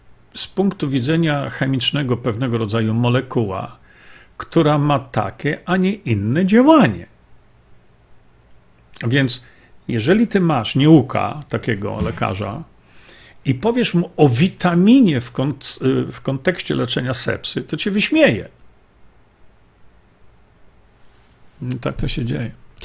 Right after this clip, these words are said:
Yy, Renata napisała do Gosi: „Mój tato też na sepsę zmarł. Za późno się dowiedziałem, działam, że można było go uratować, a medycyna konwencjonalna była,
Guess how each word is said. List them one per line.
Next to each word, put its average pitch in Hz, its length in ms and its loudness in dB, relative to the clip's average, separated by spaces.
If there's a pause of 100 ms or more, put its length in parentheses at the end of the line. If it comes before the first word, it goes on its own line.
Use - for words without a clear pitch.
(480)
Yy, 156 600 8
Renata 202 640 4
napisała 160 560 2
do 135 100 2
Gosi: 131 460 2
„Mój 202 260 4
tato 143 920 0
też 120 340 -2
na 113 140 -2
sepsę - 840 -8
zmarł. 101 360 -10 (420)
Za 120 240 4
późno 180 520 6
się - 140 0
dowiedziałem, 127 840 0 (960)
działam, 131 580 4 (120)
że 127 240 2
można 156 460 4
było 107 260 0
go 104 120 0
uratować, 127 800 0
a 147 100 0
medycyna 202 480 2
konwencjonalna 135 840 0
była, 117 480 2